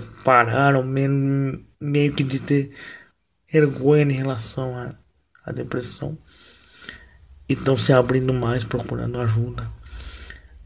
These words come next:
É, se cuidando mais em, em relação a isso. Mas ainda, mesmo assim, a-, ainda é, é, é, existe um certo preconceito em relação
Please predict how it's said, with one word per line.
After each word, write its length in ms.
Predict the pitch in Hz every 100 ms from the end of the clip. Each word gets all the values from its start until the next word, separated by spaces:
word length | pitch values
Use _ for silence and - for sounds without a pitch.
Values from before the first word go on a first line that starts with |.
| -
É, 640 | 113 113 110 110 110 113 110 - - - - - - -
se 220 | - 165
cuidando 480 | - 185 147 147 139
mais 360 | 131 131 - - - - - - -
em, 240 | 131 - -
em 80 | 139
relação 480 | 127 127 113 131 127
a 80 |
isso. 380 | 127 156 - - - _ - _ _ _ - - - - - -
Mas 340 | 123 127 139
ainda, 400 | 139 143 151 151
mesmo 540 | 143 135 143 151 151 151
assim, 420 | 139 - 147 156
a-, 100 | 147 -
ainda 340 | - 143 151 143
é, 200 | 147 135
é, 60 | - -
é, 560 | - 156 - 85 - 165
existe 480 | 170 139 156 156 151
um 40 |
certo 500 | - 147 143 143 135 - - - - - - - - -
preconceito 1160 | - 151 - - - - - 139 117 143 135 135
em 40 |
relação 680 | 127 127 120 - 123 120 123